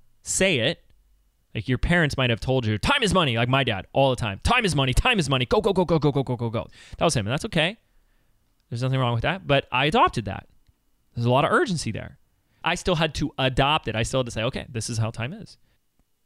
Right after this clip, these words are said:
What I want you to look for, and then to pause and just look,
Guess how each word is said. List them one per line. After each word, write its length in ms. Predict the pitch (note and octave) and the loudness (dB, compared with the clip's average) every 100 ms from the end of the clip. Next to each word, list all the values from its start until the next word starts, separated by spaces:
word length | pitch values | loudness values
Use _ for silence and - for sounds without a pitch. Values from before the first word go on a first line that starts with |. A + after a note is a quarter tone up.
| _ - | _ 0
What 120 | B2+ | 2
I 60 | |
want 300 | C3+ D#3 G#3 | 4 2 2
you 40 | F3 | 0
to 60 | |
look 240 | D3+ E3+ - | 2 2 0
for, 300 | B2 A2 G#2+ | -4 -4 -4
and 100 | A2+ | -6
then 120 | A2+ | -6
to 100 | A2 - - | -8 -12 -4
pause 420 | - E3+ E3+ C3+ | 0 2 2 2
and 80 | B2 | 0
just 200 | A#2 - | -2 -2
look, 340 | B2+ F3 A2+ | 2 2 2